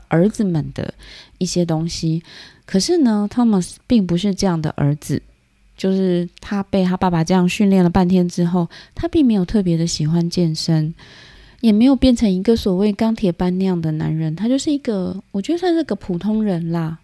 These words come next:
就是个性蛮温和的，生活也蛮一般的，算是一个，我们可以就说正常吧。但是在 Thomas 的心里啊，永远有一个阴影，就是因为他爸这样对他嘛，所以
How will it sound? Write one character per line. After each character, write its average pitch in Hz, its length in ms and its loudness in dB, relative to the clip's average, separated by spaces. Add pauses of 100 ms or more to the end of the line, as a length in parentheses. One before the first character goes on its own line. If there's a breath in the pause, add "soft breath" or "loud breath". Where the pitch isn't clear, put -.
(220)
就 339 140 -2
是 339 160 4
个 269 160 2
性 247 160 2
蛮 185 220 2
温 202 160 2
和 202 180 0
的， 160 540 -2
生 247 240 -2
活 208 120 0
也 180 120 0
蛮 165 200 -2
一 190 120 -2
般 160 280 -4
的， 156 280 -4
算 208 240 -2
是 202 120 -6
一 185 120 -2
个， 170 280 -4
我 165 80 -4
们 170 140 -2
可 277 140 0
以 311 40 0
就 254 160 0
说 226 200 -2
正 226 180 0
常 156 220 -2
吧。 156 240 -8 (500)
但 320 180 4
是 320 140 4
在 294 160 4
Thomas 233 420 6
的 196 140 4
心 220 320 2
里 185 180 4
啊， 170 400 2 (100)
永 180 220 4
远 247 200 6
有 165 160 4
一 151 60 2
个 185 180 2
阴 180 320 2
影， 139 140 0 (520)
就 202 140 0
是 196 80 4
因 202 80 2
为 196 80 2
他 196 100 2
爸 185 180 2
这 175 120 2
样 165 120 2
对 165 160 2
他 151 240 -2
嘛， 139 240 -2
所 180 220 -2
以 170 340 0